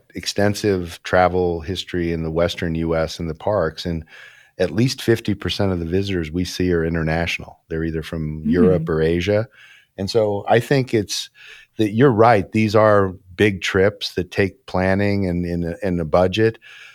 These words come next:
Speaker 1: But we hope people will plan to go to the national parks more, uh, than, say, you know, going to Europe or something like that, because we're seeing that it's a big,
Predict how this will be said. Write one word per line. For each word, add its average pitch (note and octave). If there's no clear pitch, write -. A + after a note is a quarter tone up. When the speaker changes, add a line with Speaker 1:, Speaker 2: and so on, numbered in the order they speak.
Speaker 1:
But G2+
we C3
hope C3
people A2+
will G2+
plan G#2
to -
go G2
to G#2
the F2+
national F2
parks D#2+
more, F2
uh, -
than, A2
say, G2+
you A#2
know, F2+
going F#2+
to F#2
Europe D2+
or D#2
something D#2+
like D2+
that, E2
because G2
we're B2
seeing B2
that G2+
it's G#2+
a A#2+
big, A#2+